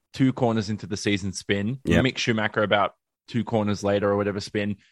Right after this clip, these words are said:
Speaker 1: These cars are difficult, I reckon. Yeah, they're heavier and they should be a little bit more stable, but the heavier is also bad. You know, heavier can be a bad thing. Um, and that's a good thing, 'cause I,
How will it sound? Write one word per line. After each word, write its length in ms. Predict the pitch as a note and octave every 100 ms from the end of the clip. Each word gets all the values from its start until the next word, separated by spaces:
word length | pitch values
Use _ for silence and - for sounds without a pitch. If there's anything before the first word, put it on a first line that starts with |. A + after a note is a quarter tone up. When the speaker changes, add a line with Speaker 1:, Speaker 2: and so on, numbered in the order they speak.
| _ _ _ _ _ C#3 -
Speaker 1:
These 220 | F#3+ G#3
cars 280 | A#3 A3 G3+
are 140 | B3
difficult, 460 | B3 D#3 A2+ G#2 G#2
I 80 |
reckon. 420 | G2 F#2+ G#2+ G2+ F#2+
Yeah, 260 | C#3+ D#3+
they're 160 | F3+ C3+
heavier 380 | A#2 G#2+ G#2 A2
and 220 | E3 B2+
they 100 | A2
should 200 | - G2
be 160 | G#2+ G#2
a 60 |
little 240 | G2 G#2 G2
bit 160 | F#2+
more 160 | F#2+ G#2
stable, 380 | - A#2+ B2+ A2
but 180 | G#2 - _ _
the 100 | A2
heavier 360 | B2 C#3 B2+ A2
is 100 | A2
also 280 | G#2+ -
bad. 380 | A2 C#3+ - - -
You 100 | G#2
know, 120 | G#2
heavier 240 | A#2 A2+
can 140 | G#2 G#2+
be 120 | G#2
a 60 | G2
bad 300 | A2+ B2+ -
thing. 240 | G#2 G2+ _ _ _
Um, 380 | B2+ C3 C3 B2 - _ _ _
and 100 | D3
that's 160 | D#3 D3
a 40 |
good 200 | D#3 G3+
thing, 280 | A#2 G2 -
'cause 180 | - C#3
I, 120 | C3+